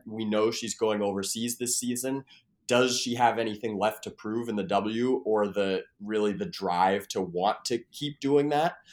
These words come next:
Uh, and Candace Parker has so much other stuff going on, has won two titles,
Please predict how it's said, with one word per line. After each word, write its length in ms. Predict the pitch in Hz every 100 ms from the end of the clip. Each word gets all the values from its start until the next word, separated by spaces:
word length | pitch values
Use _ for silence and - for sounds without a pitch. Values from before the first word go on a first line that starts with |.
| - _ _
Uh, 300 | 117 123 127 -
and 260 | 135 147
Candace 300 | 156 170 185
Parker 400 | 185 160 220 196
has 240 | 139 120 -
so 160 | 135
much 440 | 220 127 98 - - -
other 220 | 131 120
stuff 320 | 120 123 101
going 280 | 110 110 104
on, 220 | 101 101
has 220 | 120 110 107
won 260 | 117 113
two 220 | - 151
titles, 580 | 170 104 101 104 123 -